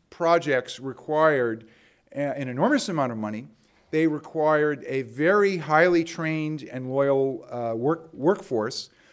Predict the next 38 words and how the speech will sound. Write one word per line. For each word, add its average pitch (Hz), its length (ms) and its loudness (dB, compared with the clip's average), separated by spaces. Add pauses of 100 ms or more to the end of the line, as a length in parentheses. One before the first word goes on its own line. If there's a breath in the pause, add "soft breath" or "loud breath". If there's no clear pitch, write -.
(120)
uh, 143 320 0
well, 170 280 -4
most 190 340 2
of 165 100 0
which 147 220 -4
would 160 160 -2
consist 151 480 -8
of, 135 420 -8
of - 120 -4
slaves. 190 340 2
I 131 40 -8
mean, 147 200 -6
Jefferson 185 420 0
did 170 420 2
hire 127 640 0 (300 soft breath)
white 143 440 2
workers 120 440 -2
to 120 100 -12
do 127 160 -8
some 127 200 -8
of 117 80 -4
the 107 80 -8
finest 151 480 -4
work, 107 260 -6
but 139 140 -2
he 151 100 -8
really 226 260 -4
did 185 200 -2
depend 147 380 -6
on, 127 180 -6
on 127 200 -8
his 127 120 -10
slaves, 127 300 -2
especially 165 480 -2
for, 123 440 -4 (460 loud breath)
for 151 180 -2
raising 127 400 -4
wheat. 196 300 -6